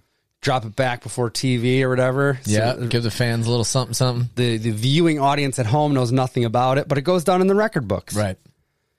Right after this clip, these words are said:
Speaker 1: Two thousand two, we're skipping ahead nine years. American Dragon defeats Super Dragon to win the All Pro Wrestling Internet title in Hayward, California.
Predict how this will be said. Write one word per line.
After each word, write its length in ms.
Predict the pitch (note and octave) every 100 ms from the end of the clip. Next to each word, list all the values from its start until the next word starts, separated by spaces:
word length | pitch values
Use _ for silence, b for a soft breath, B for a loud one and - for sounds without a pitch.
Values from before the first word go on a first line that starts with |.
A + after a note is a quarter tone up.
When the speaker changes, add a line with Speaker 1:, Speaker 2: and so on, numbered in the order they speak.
| _ -
Speaker 1:
Two 160 | C4
thousand 420 | B3+ A#3+ A#3 G3+ -
two, 460 | A#3+ C#4 C4+ D#3+
we're 80 | G2+
skipping 400 | - - C#3 B2
ahead 200 | B2 A#2+
nine 280 | A#2 C3 B2+
years. 300 | D3+ A2 -
American 580 | D3 E3 A3+ B3 - G3+
Dragon 800 | C3+ D3 E3+ G#3 G3+ C3+ B2+ C3+ b b b b
defeats 600 | C3+ - F#3 F#3 - - B B B B -
Super 680 | - - C4 C#4+ A#3 G3+
Dragon 800 | B2+ B2+ C3+ A#2+ A2+ A#2 A#2 D3+ b b b b D#3
to 60 |
win 160 | D#3 D#3+
the 100 | D3 C#3+
All 240 | D3+ G3
Pro 340 | - G3+ G3 F#3+
Wrestling 600 | D#3+ E3 - F3 D#3+ -
Internet 540 | E3+ A3+ G3 D3 A#2 -
title 400 | A#2 G#2+ G#2+ A#2+
in 100 | A#2
Hayward, 560 | E2+ A#2+ D3 D#3 D3+ -
California. 840 | C#3+ C#3+ C3+ - D#3 A2+ D#2